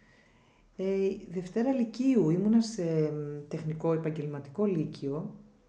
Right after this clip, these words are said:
και, μ, ήμουνα σε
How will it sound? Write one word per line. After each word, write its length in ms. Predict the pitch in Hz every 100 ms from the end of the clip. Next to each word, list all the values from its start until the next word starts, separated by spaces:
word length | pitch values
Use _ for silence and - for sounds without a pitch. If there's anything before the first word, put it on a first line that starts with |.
| _ _
και, 340 | - 180 175 165
μ, 1000 | 165 160 160 165 160 160 156 156 156 156 160 175 180 _ _ _ _ _ _ -
ήμουνα 340 | 190 208 220
σε 220 | 214 -